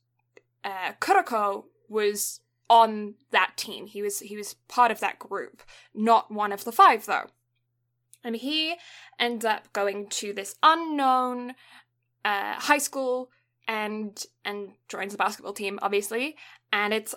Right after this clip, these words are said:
us learning about him, his relationship with the five miracle,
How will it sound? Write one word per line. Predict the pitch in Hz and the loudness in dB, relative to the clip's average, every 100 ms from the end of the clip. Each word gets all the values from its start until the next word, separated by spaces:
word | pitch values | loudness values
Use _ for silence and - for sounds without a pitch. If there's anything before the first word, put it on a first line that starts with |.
| - | -6
us | 226 233 - - | 0 0 0 -6
learning | 233 226 220 208 | -2 0 0 -2
about | 202 - | -4 -6
him, | - 339 339 339 | -2 0 0 -2
his | - 240 208 | -6 -4 -2
relationship | 208 202 202 214 208 196 - | -2 -2 -2 -6 -8 -8 -8
with | 202 | -10
the | 202 | -10
five | - 202 202 196 214 - _ _ _ _ _ - | -4 -4 -2 -6 -8 -18 _ _ _ _ _ 2
miracle, | 233 220 214 - 208 202 202 | 6 6 4 -4 -4 -2 -2